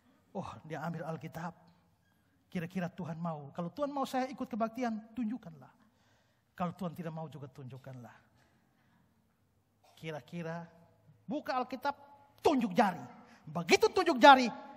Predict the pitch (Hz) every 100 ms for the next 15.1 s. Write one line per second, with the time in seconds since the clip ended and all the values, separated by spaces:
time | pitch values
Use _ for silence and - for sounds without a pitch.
0 | - - 214 196 202 196 185 190 180 175
1 | 180 160 170 - 165 - 143 156 - -
2 | - - - - - - - - 311 349
3 | 339 349 349 330 370 - 339 359 359 370
4 | 359 - 349 302 - 339 339 339 370 285
5 | 311 285 302 - 311 330 302 277 302 285
6 | 262 254 247 254 202 - - - - -
7 | 247 320 320 320 247 302 302 440 427 370
8 | 349 381 349 247 359 294 320 330 285 302
9 | 285 269 233 - - - 233 226 214 135
10 | 262 220 196 214 226 202 175 185 - 160
11 | - 135 - 214 180 160 143 - - -
12 | - 180 170 170 - 160 156 160 139 131
13 | - 135 - 117 - 123 - 139 - -
14 | - - - - - - - - - -
15 | 131